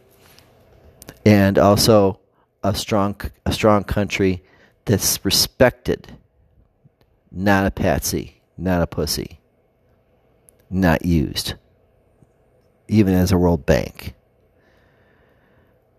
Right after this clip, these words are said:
We have us, the America First people that think this. But then again, there's the restless natives that, that, that there, then again, these, there's restless natives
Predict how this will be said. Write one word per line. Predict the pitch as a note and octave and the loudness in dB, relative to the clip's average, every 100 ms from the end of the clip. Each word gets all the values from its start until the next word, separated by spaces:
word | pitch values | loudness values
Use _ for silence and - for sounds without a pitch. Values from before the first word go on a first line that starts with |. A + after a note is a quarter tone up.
| _ _ _ | _ _ _
We | A2+ | 6
have | A#2 A2+ G2+ - _ _ _ _ _ _ _ _ _ _ | 6 4 2 -10 _ _ _ _ _ _ _ _ _ _
us, | A#2+ - - - - - _ _ _ _ _ _ _ _ _ _ _ _ _ _ _ _ | 2 2 0 -4 -8 -16 _ _ _ _ _ _ _ _ _ _ _ _ _ _ _ _
the | G2+ | -4
America | A2 G#2+ G2 G2 | 2 4 4 0
First | - F2 - | 0 -2 -2
people | - F2 E2+ D2 - _ | -6 -6 -6 -8 -12 _
that | D#2+ D2 | -6 -6
think | E2 D#2+ | -8 -8
this. | - - - - - - - | -8 -6 -10 -14 -20 -20 -2
But | G3+ | 2
then | - F#3+ | 4 2
again, | F3+ D3+ D3 C#3 | 2 0 2 2
there's | B2 A#2+ | 0 -4
the | B2 A2+ | -2 2
restless | G#2+ G#2 G#2+ - | 2 2 -2 -2
natives | A2 G2+ G2+ F#2 | 0 0 0 -2
that, | G2 - | -6 -2
that, | G2+ F#2 _ | -2 -2 _
that | F#2 - - | -8 -8 -2
there, | G#2 G#2 | 0 0
then | - G#2+ G2+ | 0 -2 -2
again, | F2+ G2+ G2 | 0 0 2
these, | G2+ G#2+ - | 0 0 2
there's | G#2 G2 F#2+ | 4 4 4
restless | F#2+ F#2+ G#2+ G#2 G#2+ | 2 4 2 -2 0
natives | G2 F#2+ F#2 - | 0 0 -2 -6